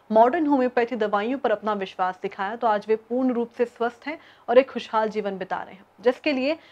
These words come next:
वे डॉक्टर अर्पित चोपड़ा जैन का धन्यवाद व्यक्त करते हैं। तो चलिए दोस्तों, जानते हैं सुपर स्पेशलिटी मॉडर्न होम्योपैथी चिकित्सा पद्धति के आविष्कारक डॉक्टर अर्पित चोपड़ा जैन से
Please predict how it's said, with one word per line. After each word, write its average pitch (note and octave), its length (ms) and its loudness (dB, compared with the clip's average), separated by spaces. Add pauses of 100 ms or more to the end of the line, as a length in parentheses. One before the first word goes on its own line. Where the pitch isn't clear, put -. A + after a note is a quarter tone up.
(140)
वे B3 120 8
डॉक्टर B3+ 340 2
अर्पित C4 400 0
चोपड़ा B3 340 2
जैन A3+ 280 -4
का A#3+ 160 4
धन्यवाद G3+ 600 -2
व्यक्त G3 300 -2
करते - 220 -10
हैं। G3 100 -12 (460)
तो A#3+ 60 6
चलिए C4+ 280 6
दोस्तों, E4 300 4
जानते D4 320 2
हैं E4 100 2
सुपर D#4+ 260 -2
स्पेशलिटी C#4+ 640 0 (280)
मॉडर्न C#4+ 340 6
होम्योपैथी A#3+ 520 0
चिकित्सा B3 400 -4 (100)
पद्धति A3+ 340 0
के C#4 100 0
आविष्कारक G3+ 640 0
डॉक्टर G3+ 300 -2
अर्पित G#3 380 -4
चोपड़ा G#3+ 340 2
जैन F#3 260 -8 (100)
से B3 140 2